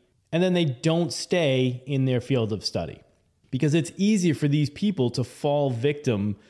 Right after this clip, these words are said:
to the assumption that their superior ability in that little field of study just magically carries over into everything and can be generalized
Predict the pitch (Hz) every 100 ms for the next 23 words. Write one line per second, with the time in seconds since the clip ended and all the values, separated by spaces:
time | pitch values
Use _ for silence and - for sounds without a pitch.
0 | - - _ - 131 139 123 - 160 165
1 | 156 139 127 131 - 135 - - 156 175
2 | 175 180 180 165 147 208 147 110 110 113
3 | - _ - 131 143 101 110 120 160 175
4 | 165 - - 220 143 107 110 127 - 120
5 | - - 190 123 107 113 - _ - 151
6 | 127 139 156 156 165 170 170 180 - 160
7 | 156 151 135 147 139 139 143 - - 143
8 | 135 120 117 110 110 110 - - 131 127
9 | 143 135 127 101 147 156 143 135 139 139
10 | 139 135 127